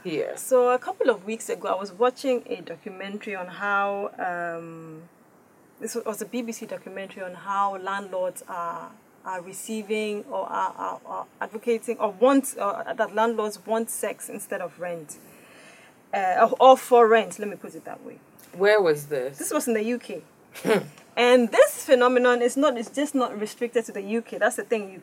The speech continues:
Speaker 2: can find it in Australia, New Zealand, Canada, close to home in Ashama. It's happened before. So a B B C reporter went undercover to meet two of these landlords.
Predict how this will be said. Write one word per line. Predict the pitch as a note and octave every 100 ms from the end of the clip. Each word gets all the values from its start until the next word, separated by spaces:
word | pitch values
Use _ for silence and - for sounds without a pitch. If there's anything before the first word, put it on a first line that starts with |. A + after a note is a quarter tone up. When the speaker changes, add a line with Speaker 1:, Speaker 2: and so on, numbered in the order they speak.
| -
Speaker 2:
can | G3
find | - G#3+ G3+
it | F3
in | F3
Australia, | - - - A3 G#3 G#3+
New | G3 F3
Zealand, | D#3 F#3+ G#3 G3+ G3 G3+
Canada, | - B3 B3 G#3+ A3+ A#3 A#3 -
close | C#4 B3 B3+
to | - G#3+
home | A3+ A3
in | F#3
Ashama. | F3+ - A#3 A#3+ A#3
It's | -
happened | - A3 A#3 F3
before. | F3+ A3 B3 D#4 - - - - - -
So | - C#4 C4+
a |
B | A#3 C#4
B | G#4+ F4+
C | - D4
reporter | A3+ - A#3 A#3 C4
went | A3 A3+
undercover | G3+ F#3 - G#3+ G#3 G#3
to | A3
meet | C#4 G4+
two | - C4
of | G3
these | G3+ G#3+
landlords. | F3+ F#3 E3+ E3 D3+ D3+ -